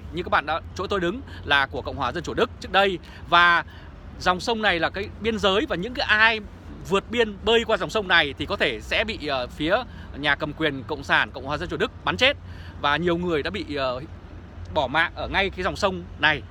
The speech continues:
Ờ, và hiện nay cái lịch sử của Việt Nam dường như đang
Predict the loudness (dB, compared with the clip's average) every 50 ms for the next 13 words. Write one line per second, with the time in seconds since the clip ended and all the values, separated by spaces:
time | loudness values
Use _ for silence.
0 | -14 -14 -14 -10 -8 -6 -6 -6 -4 0 0 2 2 2 0 -4 -6 -8 -12 -12
1 | -12 -6 -6 -6 -4 -2 -2 -2 -2 -2 -4 -4 -6 -4 -4 -4 -4 -4 -4 -6
2 | -8 -12 -14 -14 -10 -8 -8 -6 -6 -6 0 2 2 4 2 0 -2 -2 0 0
3 | 0 0 -2 -2 -2 2 2 2 2 2 0